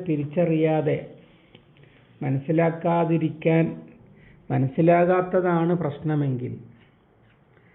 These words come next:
അവര് നിത്യവും കാണുന്ന സംഗതികളിൽ അല്ലാഹുവിനെ തിരിച്ചറിയുവാനുള്ള അടയാളങ്ങളുണ്ട്, ആയത്ത്. അതിലൊന്ന് സൂചിപ്പിക്കുകയാണ്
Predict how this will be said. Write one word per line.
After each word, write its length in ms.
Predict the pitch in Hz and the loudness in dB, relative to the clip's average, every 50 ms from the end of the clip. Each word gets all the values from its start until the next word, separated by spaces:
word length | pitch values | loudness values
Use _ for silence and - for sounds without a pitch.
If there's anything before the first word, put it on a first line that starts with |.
| _ _ _ _ _ _ - | _ _ _ _ _ _ -8
അവര് 400 | 139 139 143 151 160 170 165 151 | -6 -2 -2 0 0 0 0 0
നിത്യവും 840 | 147 143 - - - - - - - 202 202 208 214 208 196 160 147 | -2 -4 -6 -8 -14 -20 -18 -2 2 4 6 6 6 4 2 -2 -2
കാണുന്ന 560 | 147 143 139 139 135 131 131 131 120 - - - - - - _ - - - - - - - _ _ _ _ - - - - _ _ _ _ - - - _ _ - - - | -4 -4 -4 -4 -4 -4 -6 -8 -10 -12 -14 -20 -20 -20 -20 _ -20 -20 -20 -20 -20 -20 -20 _ _ _ _ -20 -20 -20 -20 _ _ _ _ -20 -20 -20 _ _ -20 -16 -12
സംഗതികളിൽ 840 | - 139 139 143 160 160 156 160 151 160 151 156 151 147 147 - - - - | -8 -6 -2 -2 0 0 0 0 2 2 2 2 0 0 -2 -4 -6 -6 -4
അല്ലാഹുവിനെ 760 | 131 127 131 139 156 160 160 160 143 156 165 165 165 160 165 160 160 - | -4 -2 0 0 2 2 2 2 2 2 2 2 4 4 2 0 0 -2
തിരിച്ചറിയുവാനുള്ള 1080 | 156 143 139 135 - - 156 143 143 139 143 143 143 139 135 135 131 127 127 123 123 - 120 - - - - - _ _ _ _ _ _ _ _ _ _ _ _ _ _ _ - - _ _ _ - _ _ _ _ _ _ _ _ - - 151 139 | -4 -4 -4 -4 -4 -4 -2 -2 -2 -2 0 0 0 0 -2 -2 -2 -4 -6 -6 -8 -8 -10 -12 -16 -20 -20 -20 _ _ _ _ _ _ _ _ _ _ _ _ _ _ _ -20 -20 _ _ _ -20 _ _ _ _ _ _ _ _ -18 -12 -8 -6
അടയാളങ്ങളുണ്ട്, 960 | 120 135 135 139 151 151 156 156 156 151 147 147 143 135 127 123 123 120 110 - - - - - | -2 0 0 2 2 4 4 4 2 2 2 2 0 0 0 -2 -4 -4 -6 -8 -10 -12 -12 -10
ആയത്ത്. 540 | 151 131 131 135 143 143 143 - - - - - - - - - - - - _ _ _ _ _ _ _ _ - - _ - - - - _ - - - - 131 | -8 -6 -4 -2 -2 -2 -4 -6 -10 -14 -16 -18 -20 -20 -20 -20 -20 -20 -20 _ _ _ _ _ _ _ _ -20 -20 _ -20 -20 -20 -20 _ -20 -20 -14 -6 -4
അതിലൊന്ന് 480 | 139 147 175 175 180 165 165 170 185 185 - | -2 0 2 2 2 2 2 2 0 0 0
സൂചിപ്പിക്കുകയാണ് 1000 | 170 156 156 151 160 143 143 156 - - 160 151 156 147 143 139 139 131 135 | -2 -4 -2 -2 -4 -4 -4 -4 -4 -4 -2 -2 0 0 0 -2 -2 -2 -2